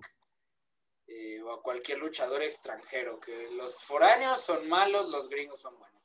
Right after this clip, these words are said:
Entonces, sigue siendo un poquito la misma dinámica. Em, sí creo que si vas a hablar de Nigeria, no,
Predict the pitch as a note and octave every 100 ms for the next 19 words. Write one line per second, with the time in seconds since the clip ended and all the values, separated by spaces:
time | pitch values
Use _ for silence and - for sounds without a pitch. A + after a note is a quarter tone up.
0 | _ - F4 - - _ _ _ _ -
1 | A3+ A3+ G#3+ G#3+ A3 F#3+ F#3+ F3+ G#3 F3+
2 | F3 F3+ F#3 F#3 F3+ D#3+ F3 G3 F#3+ G3+
3 | G#3+ G#3 _ _ _ _ _ _ - -
4 | - C3 B2+ B2 B2 B2+ C3 _ - -
5 | F3+ F#3 F#3+ F#3+ G3 F#3+ F#3 E3+ D#3+ D#3+
6 | D#3+ E3+ E3 E3+ F3 E3 D#3+ F3 F3 E3+
7 | E3 E3